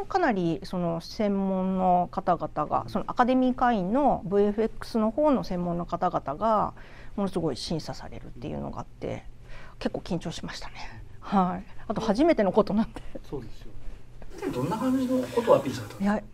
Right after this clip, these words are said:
Speaker 1: やはり他の作品はやっぱりハリウッドの大作なので、ものすごくバジェットが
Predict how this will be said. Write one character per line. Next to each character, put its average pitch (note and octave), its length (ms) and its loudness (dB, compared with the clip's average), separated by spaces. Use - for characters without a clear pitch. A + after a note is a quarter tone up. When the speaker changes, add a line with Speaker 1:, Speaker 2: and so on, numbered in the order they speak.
Speaker 1:
や G3+ 140 0
は D4 220 2
り G#3 440 4
他 A3 300 2
の D4 340 6
作 C4+ 320 2
品 C4 400 6
は A3+ 480 4
や G#3+ 120 2
っ - 20 -12
ぱ A3 140 2
り F#3 120 0
ハ - 240 2
リ B3 80 6
ウ A#3+ 40 2
ッ G#3+ 120 -2
ド F#3+ 100 2
の E3 120 0
大 F#3+ 200 2
作 G3 220 0
な G#3 140 4
の D#3 120 0
で、 D#3+ 380 2
も G#3 120 4
の A#3+ 80 6
す D4 100 0
ご C#4+ 140 2
く F#3+ 220 2
バ E3+ 140 2
ジ F#3+ 100 4
ェ F#3 40 2
ッ - 40 -6
ト - 140 -2
が E3 420 6